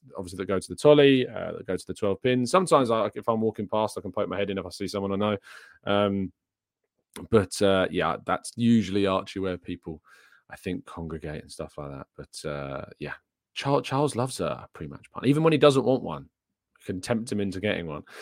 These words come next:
Uh, John says, "Brighton, losing players every season means no chance to build a project where players gel more and more into a cohesive team every season is back to the drawing board, uh, A K A pointless." Yes, and it's very difficult to do that. And that's why they don't wanna sell those players. That's why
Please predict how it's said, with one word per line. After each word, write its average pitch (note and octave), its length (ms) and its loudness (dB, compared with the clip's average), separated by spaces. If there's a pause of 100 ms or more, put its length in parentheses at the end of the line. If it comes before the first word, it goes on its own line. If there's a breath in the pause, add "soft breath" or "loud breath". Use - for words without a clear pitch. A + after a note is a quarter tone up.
(280 loud breath)
Uh, A#2+ 220 10
John D3 320 10
says, B2+ 280 8
"Brighton, C#3 540 10
losing C3 300 4
players B2 260 8
every A2+ 160 2
season A2+ 320 2
means G#2 160 0
no G#2 160 0
chance G#2 300 -2
to F#2 80 -16
build G2+ 160 2
a F#2+ 40 -4
project G2 380 0
where F#2+ 140 0
players G2 400 0 (100)
gel A2 360 6
more F2+ 340 0 (400 loud breath)
and F#2+ 100 -2
more G2 300 2
into F#2+ 240 -2
a F2+ 40 0
cohesive F#2+ 560 -6
team F#2 280 -4
every F2+ 180 -4
season F2+ 340 -4
is E2 120 -6
back - 260 -2
to - 100 -14
the F2+ 60 -10
drawing G#2 380 0
board, E2+ 320 -6
uh, D#2+ 540 -6
A D#2+ 100 -8
K - 240 -10
A C#2+ 220 -10 (140)
pointless." - 680 -10
Yes, - 340 -14
and - 60 -16
it's - 100 -18
very F2+ 160 0
difficult - 540 -6
to - 100 -14
do F2 80 -2
that. D2+ 140 0
And F2 80 -4
that's D2+ 160 -4
why F#2+ 80 4
they F#2 180 4
don't A#2+ 300 0
wanna D3 160 6
sell F#3+ 240 8
those B2+ 160 10
players. F2+ 220 2
That's G2 140 -4
why G#2+ 200 4